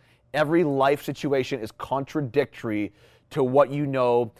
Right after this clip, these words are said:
uh, God's promises over your life, the moment you stop believing, you lose. But the moment you continue to believe,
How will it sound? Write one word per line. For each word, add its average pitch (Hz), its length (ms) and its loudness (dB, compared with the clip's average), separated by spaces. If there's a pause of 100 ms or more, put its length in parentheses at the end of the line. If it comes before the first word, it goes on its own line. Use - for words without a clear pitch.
(320)
uh, 110 300 2
God's 127 300 2
promises 139 520 0
over 123 220 0
your 127 160 -2
life, 95 500 -6 (320)
the 117 80 -10
moment 151 460 0
you 165 80 -6
stop 143 340 2
believing, 123 380 -4
you 110 140 -6
lose. 101 280 -8
But 113 160 -14
the 131 80 -8
moment 147 480 -2
you 160 80 -8
continue 160 640 -6
to - 160 -8
believe, 123 540 -2